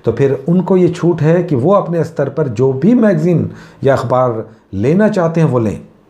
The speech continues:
हमारी तैयारी के अनुसार हम लोग चलेंगे, आगे बढ़ेंगे, देखेंगे कि step by step कैसे चलेंगे।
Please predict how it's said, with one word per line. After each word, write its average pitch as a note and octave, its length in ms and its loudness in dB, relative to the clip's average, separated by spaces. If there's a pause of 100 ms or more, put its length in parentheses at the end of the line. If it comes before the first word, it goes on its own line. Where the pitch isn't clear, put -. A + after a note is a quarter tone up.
(460)
हमारी E3+ 340 2
तैयारी G3+ 380 2
के G3+ 80 -2
अनुसार D#3+ 560 -2 (220)
हम B2 160 -2
लोग C3+ 160 -2
चलेंगे, D3+ 460 0
आगे A2+ 280 0
बढ़ेंगे, C#3 380 0
देखेंगे A#2+ 440 0
कि A2 200 0
step A2 240 -2
by G#2+ 140 0
step G#2+ 280 -4
कैसे F#2 200 -4
चलेंगे। D#2 340 -6